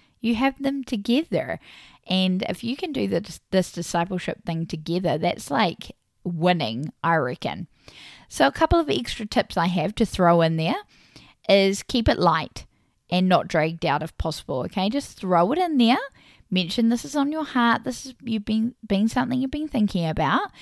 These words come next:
and go through the steps that I mentioned, and then that's it. Like, you don't have to talk about it anymore after that until, obviously, when you're saying, "Hey,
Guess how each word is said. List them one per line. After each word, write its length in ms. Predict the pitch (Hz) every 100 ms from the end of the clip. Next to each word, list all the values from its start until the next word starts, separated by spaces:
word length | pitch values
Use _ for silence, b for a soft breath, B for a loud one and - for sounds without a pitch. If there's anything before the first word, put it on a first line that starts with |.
| B B B -
and 480 | 185 175 175 180 -
go 180 | - 165
through 220 | 170 202
the 140 | 214 240
steps 460 | - - - -
that 180 | - 202
I 80 | 226
mentioned, 640 | 214 160 - - 170 214 -
and 180 | 190 185
then 320 | 185 190 190 -
that's 340 | 185 180 - 165
it. 160 | 135
Like, 200 | - 170
you 100 | 214
don't 180 | 302 302
have 160 | 277 -
to 100 | 202
talk 240 | 196 180
about 240 | 185 160
it 100 | -
anymore 440 | 170 170 175 180 175
after 320 | 165 - 147
that 300 | 151 262 403 B B B -
until, 640 | 185 185 180 165 156 -
obviously, 760 | - 156 160 147 - - 131 156
when 200 | 165 156
you're 140 | 156
saying, 380 | - 160 156 175
"Hey, 240 | 220 214